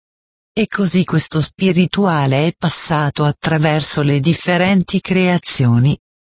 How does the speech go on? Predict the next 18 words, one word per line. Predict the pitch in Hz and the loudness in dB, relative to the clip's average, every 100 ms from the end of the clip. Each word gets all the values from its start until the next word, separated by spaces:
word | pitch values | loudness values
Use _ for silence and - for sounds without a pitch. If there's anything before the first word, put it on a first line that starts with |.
| - | -6
ha | 180 | -4
percorso | 175 185 175 - 180 170 - 160 | -2 -2 -2 0 0 0 0 0
la | 151 151 | 0 2
via | 156 147 147 | 2 2 0
attraverso | 143 - 156 165 - 185 | -2 -2 -2 0 -2 0
il | 165 | 2
mondo | 156 160 175 175 | 4 4 4 2
minerale, | 165 160 156 143 131 123 131 151 _ _ _ 143 | 2 2 2 0 0 2 0 -2 _ _ _ -4
vegetale | 147 143 196 - 170 151 160 170 | -2 -2 -2 -2 0 2 0 0
ed | 147 | 0
animale, | 143 147 143 127 123 123 139 - _ _ - | 2 2 2 2 2 2 -2 -6 _ _ -4
ha | 190 | -4
servito, | - 302 285 180 175 - 160 156 _ _ _ | 0 0 2 2 2 0 -4 -6 _ _ _
anche | 185 190 196 | 0 0 0
se | 165 180 | -2 0
nella | 156 143 139 | 2 2 2
volontà | 143 147 147 147 165 147 | 2 2 2 0 0 0
legata, | 135 135 143 127 123 - | 0 0 0 -2 -2 -4